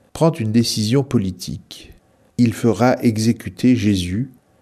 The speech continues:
mais en évitant l'erreur politique. Celle-ci aurait consisté à prendre Jésus pour l'ennemi de Rome.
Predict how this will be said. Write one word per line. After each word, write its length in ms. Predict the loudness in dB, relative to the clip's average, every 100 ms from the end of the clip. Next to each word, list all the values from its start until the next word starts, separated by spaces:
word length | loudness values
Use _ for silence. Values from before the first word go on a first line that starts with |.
| _
mais 160 | 0 2
en 120 | 2
évitant 480 | 2 0 -2 0 2
l'erreur 500 | 4 4 4 2 0
politique. 840 | -2 -2 -2 -4 -6 -6 -16 -20 _ _ _ _ _ _ _ -6
Celle-ci 680 | 0 0 0 -2 -4 -6 -8 _ _ _
aurait 220 | 2 2 2
consisté 600 | -2 -2 -2 0 -2 -2
à 60 |
prendre 380 | -2 0 0 0
Jésus 400 | 4 2 2 -4
pour 160 | -2 0
l'ennemi 360 | 0 0 0
de 100 | 0
Rome. 440 | 0 0 0 -4